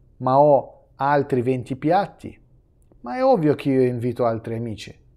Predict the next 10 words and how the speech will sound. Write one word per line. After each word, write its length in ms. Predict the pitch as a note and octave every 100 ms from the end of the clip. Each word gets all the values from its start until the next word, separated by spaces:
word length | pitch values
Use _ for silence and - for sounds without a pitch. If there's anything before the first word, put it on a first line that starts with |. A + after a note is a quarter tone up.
| _
Io 100 | -
non 140 | F3 B2
faccio 520 | D#3 D#3 - B2 - - _ _ -
perdere, 760 | C3 C3 A#2+ A#2+ A#2 A2+ - _ _ _
eh, 800 | A#2 A2 A2+ A2+ A2 A2 G#2+ A2
questo 320 | A2 A#2 - A#2
cibo 400 | - C3+ B2+ A#2
così, 300 | B2 A#2 G#2+
non 140 | A2
sono, 480 | - D3 C#3 A#2